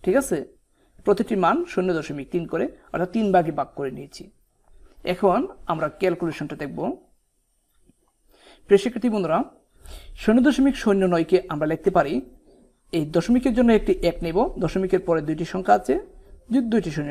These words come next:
নিয়েছি, অর্থাৎ একশো। আর উপরে যদি দশমিক শূন্য বাদে লিখি, তাহলে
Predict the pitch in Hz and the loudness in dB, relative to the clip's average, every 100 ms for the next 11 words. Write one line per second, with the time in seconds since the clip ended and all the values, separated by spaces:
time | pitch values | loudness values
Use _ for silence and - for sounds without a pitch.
0 | 143 147 - 165 156 - - 160 - - | -8 -8 -6 -6 -6 -12 -8 -6 -6 -10
1 | 143 - _ _ - - - - - 160 | -12 -12 _ _ -20 -20 -20 -16 -4 -2
2 | 147 - - - 214 226 190 202 175 165 | -4 -8 -6 -2 0 -2 -2 -2 -2 0
3 | 196 214 220 220 208 190 185 156 - - | -2 -4 -2 0 2 2 0 -4 -4 -2
4 | 156 | -2